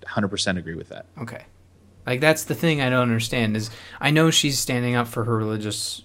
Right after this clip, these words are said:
Speaker 2: uh, beliefs and everything, but when you're, and a lot of, uh, other shows and, and, and articles and news sites have put this really well, and, and I will just, I will repeat it here.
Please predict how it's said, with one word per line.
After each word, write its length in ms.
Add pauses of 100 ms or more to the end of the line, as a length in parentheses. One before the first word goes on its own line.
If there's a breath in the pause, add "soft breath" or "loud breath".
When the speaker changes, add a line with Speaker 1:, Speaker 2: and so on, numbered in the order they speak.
Speaker 2:
uh, 80
beliefs 460
and 100
everything, 380
but 140
when 180
you're, 340 (460 soft breath)
and 160
a 120
lot 280
of, 260 (140)
uh, 20
other 540
shows 520
and, 300
and, 260
and 160
articles 600
and 260
news 220
sites 260
have 140
put 160
this 240
really 180
well, 340
and, 300
and 100
I 120
will 140
just, 340 (500 soft breath)
I 100
will 120
repeat 380
it 100
here. 480